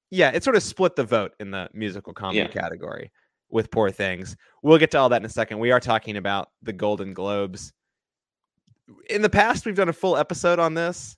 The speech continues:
Speaker 1: Um, because we are not devoting a full episode's worth of time to this, Scott, I'm gonna spare us the discussion of,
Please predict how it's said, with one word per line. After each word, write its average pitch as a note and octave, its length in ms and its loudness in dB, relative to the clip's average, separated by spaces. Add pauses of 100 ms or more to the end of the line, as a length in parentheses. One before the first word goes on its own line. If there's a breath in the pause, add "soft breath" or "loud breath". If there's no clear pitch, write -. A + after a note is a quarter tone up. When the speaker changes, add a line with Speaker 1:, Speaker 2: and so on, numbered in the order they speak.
(360)
Speaker 1:
Um, A#2 280 -4
because D3+ 560 0
we C3+ 180 -2
are B2 60 2
not B2 260 -6
devoting B2 300 -2
a A2+ 40 -6
full B2 220 -2
episode's A#2 400 -2
worth A2 180 -8
of G2 100 -20
time G#2+ 320 -6
to A2 60 -12
this, G#2 160 -8
Scott, G#2 340 -2 (260 soft breath)
I'm D#3 100 0
gonna E3 140 0
spare C3 480 -2
us C3+ 220 -4
the A#2 100 -10
discussion A2+ 540 -8
of, F#2+ 180 -8